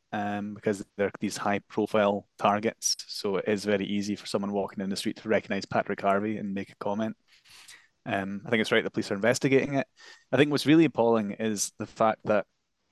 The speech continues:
the response from, um, you know, transphobic organisations and campaign groups has been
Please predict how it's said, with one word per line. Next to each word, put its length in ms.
the 60
response 680
from, 720
um, 420
you 80
know, 220
transphobic 800
organisations 1080
and 540
campaign 440
groups 520
has 180
been 260